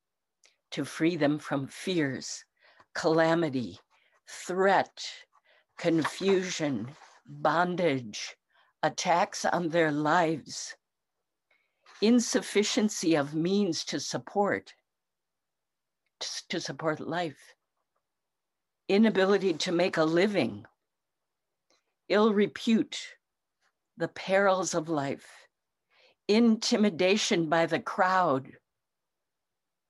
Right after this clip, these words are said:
death, miserable conditions, unknown hardships,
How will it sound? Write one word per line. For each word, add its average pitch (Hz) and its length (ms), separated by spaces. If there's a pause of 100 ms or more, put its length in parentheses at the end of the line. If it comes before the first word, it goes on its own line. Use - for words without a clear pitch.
(560)
death, 185 560 (1300)
miserable 196 640
conditions, 156 840 (320)
unknown 185 520
hardships, - 920